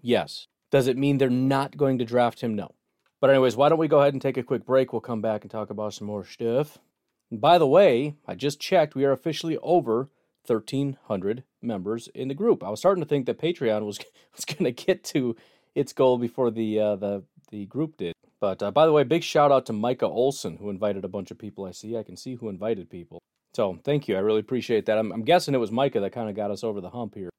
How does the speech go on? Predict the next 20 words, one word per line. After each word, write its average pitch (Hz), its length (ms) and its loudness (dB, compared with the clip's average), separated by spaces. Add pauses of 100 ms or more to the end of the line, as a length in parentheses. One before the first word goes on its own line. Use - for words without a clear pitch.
(220)
Invited 104 320 -6
a 95 60 -6
ton 110 180 -8
of 101 120 -8
Packer 104 260 -6
fans, 104 400 -8
and, 92 240 -12
uh, 90 120 -14
it's 87 120 -18
greatly 90 320 -6
appreciated. 85 640 -14
Thank 95 280 -16
you. 76 120 -20 (380)
Again, 147 400 4
just - 160 -8
hit 131 140 -2
the 143 60 -2
little 147 200 4
invite 127 340 4
button. 117 320 2